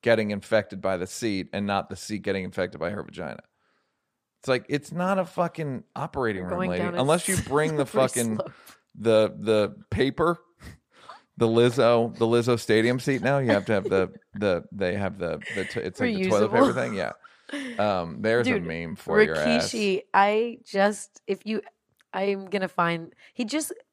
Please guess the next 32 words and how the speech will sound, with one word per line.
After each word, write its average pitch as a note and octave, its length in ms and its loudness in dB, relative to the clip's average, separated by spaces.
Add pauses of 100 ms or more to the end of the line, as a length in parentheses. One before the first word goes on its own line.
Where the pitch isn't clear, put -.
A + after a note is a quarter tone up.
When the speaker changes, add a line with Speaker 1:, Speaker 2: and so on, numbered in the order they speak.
Speaker 2:
puts, A3+ 360 2
his A3 220 0 (200)
famous G#3+ 360 0
move F#3+ 200 -2
was D#3+ 160 -2
just E3 200 -4 (120)
throwing F3+ 520 0
his E3+ 240 -8
big E3+ 400 -2
Samoan E3+ 480 -4
ass E3+ 340 -6
in E3 140 -12
people's C#3 260 -8
Speaker 1:
That's G2 100 -4
Speaker 2:
faces. - 140 -6
Speaker 1:
very D#2 160 -4
funny. - 260 -10
Speaker 2:
And G#3 80 -2
they'd A#3 120 0
be C4+ 60 -2
like, C#4 180 -4 (240)
Speaker 1:
"Whoa," F#3 720 4 (100)
yeah, G#2+ 120 4
Speaker 2:
"Whoa." G2 100 0
Speaker 1:
they'd G2 100 -2
be F#2 140 -4
like, E2 220 -2
Speaker 2:
And A3+ 160 2
then A#3 140 2
they'd G#3 320 2
pass F#3 320 4
out D#3 240 -2